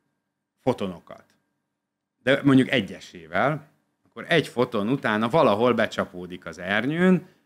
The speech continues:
azt mondjuk, hogy interferencia történik, hogy egy ilyen interferencia mintázat alakul ki ebből, hogy jön be a foton, ami azért van, mert hogy a, a fény az hullám.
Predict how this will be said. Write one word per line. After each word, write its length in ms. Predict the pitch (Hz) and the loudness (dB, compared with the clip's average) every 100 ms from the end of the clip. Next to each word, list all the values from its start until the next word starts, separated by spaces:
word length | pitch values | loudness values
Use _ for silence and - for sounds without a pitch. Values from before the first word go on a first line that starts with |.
| _ | _
azt 220 | 127 - | -8 -6
mondjuk, 300 | 127 143 143 | 2 4 4
hogy 160 | 127 117 | 2 2
interferencia 880 | 120 110 95 - 90 87 - 92 85 | 2 2 -2 -2 -6 -6 -10 -16 -4
történik, 500 | 143 156 156 139 - | -2 0 2 2 2
hogy 80 | |
egy 80 | 107 | 0
ilyen 120 | 110 | 0
interferencia 760 | 123 123 104 92 98 92 90 98 | 0 0 -2 -2 -4 -4 -6 -8
mintázat 680 | 104 101 92 87 85 87 - | -6 -6 -6 -6 -6 -10 -14
alakul 540 | 82 78 _ 76 76 78 | -14 -16 _ -20 -20 _
ki 220 | 87 85 _ _ _ _ _ | -20 _ _ _ _ _ _
ebből, 340 | 87 82 90 | -20 -18 -16
hogy 180 | 87 90 | -16 -8
jön 200 | 104 92 | -6 -2
be 120 | 92 | -2
a 140 | 80 | -4
foton, 460 | 85 113 120 170 170 | -6 -6 0 2 2
ami 340 | - 139 160 | 0 0 0
azért 340 | 160 151 107 107 | 2 2 2 2
van, 200 | 156 165 | 2 2
mert 240 | 151 139 | 2 0
hogy 160 | 127 123 | 0 0
a, 120 | 120 117 - _ _ _ _ _ _ _ | 2 0 -4 _ _ _ _ _ _ _
a 80 | - | -6
fény 340 | - 131 113 | 4 6 6
az 140 | 107 | 2
hullám. 560 | - 104 92 78 - 60 | -4 -10 -10 -14 -20 _